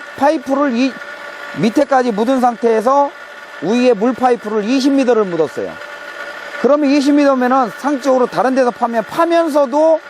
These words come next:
밑에서 파고 있다 그러면은 위쪽에서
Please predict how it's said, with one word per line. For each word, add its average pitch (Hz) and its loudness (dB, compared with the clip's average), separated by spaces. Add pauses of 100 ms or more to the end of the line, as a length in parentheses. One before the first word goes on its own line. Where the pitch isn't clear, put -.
(340)
밑에서 262 0
파고 254 0
있다 247 0
그러면은 214 -2
위쪽에서 214 0